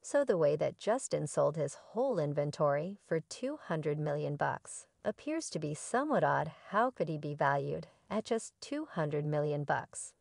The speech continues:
when he's perhaps of the greatest pop star on the planet? One fan offered some things not including in the meantime reports.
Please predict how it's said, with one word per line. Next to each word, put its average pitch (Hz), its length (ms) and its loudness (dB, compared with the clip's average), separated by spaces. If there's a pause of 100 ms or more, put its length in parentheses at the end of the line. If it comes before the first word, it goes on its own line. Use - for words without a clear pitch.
when 240 140 2
he's 320 180 -2
perhaps 160 500 2
of 147 140 -2
the 151 120 0
greatest 175 600 0
pop 147 240 2
star 143 440 2
on 151 120 -2
the 143 80 0
planet? 147 560 -2
One 143 240 2
fan 170 480 0 (320)
offered 254 400 2
some 147 220 0
things 151 300 -2
not 180 360 2
including 156 580 2
in 151 140 0
the 147 80 0
meantime 156 580 0
reports. - 600 0